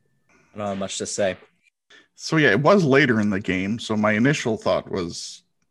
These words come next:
Speaker 2: a reliever. I think it was, like, the eighth inning or something
Speaker 1: I was
Speaker 2: like that.
Speaker 1: thinking it's, yeah, I was thinking, like, seventh or eighth.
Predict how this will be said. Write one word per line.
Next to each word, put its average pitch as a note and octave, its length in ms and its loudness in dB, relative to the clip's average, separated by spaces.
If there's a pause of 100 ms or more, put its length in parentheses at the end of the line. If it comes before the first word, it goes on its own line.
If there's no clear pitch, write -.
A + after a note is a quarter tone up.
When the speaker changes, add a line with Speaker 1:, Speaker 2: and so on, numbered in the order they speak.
(140)
Speaker 2:
a A#2 60 -8
reliever. G2 420 -4
I G2+ 60 0
think A#2 100 -2
it A2 40 -2
was, A2 100 -4
like, G2 180 -4 (340)
the F#2+ 160 -4
eighth F#2+ 220 -2
inning G#2 380 -2
or - 120 -12
something - 340 -8
Speaker 1:
I B2 40 -2
was C#3+ 180 -2
Speaker 2:
like - 40 -2
that. D#3 60 0
Speaker 1:
thinking C#3 180 0
it's, B2 180 -4
yeah, A2+ 220 -2
I G#2 40 0
was A2+ 100 -2
thinking, C#3 140 -6
like, G#2+ 80 -4
seventh A2+ 360 -2
or F#2+ 100 0
eighth. F#2+ 320 -6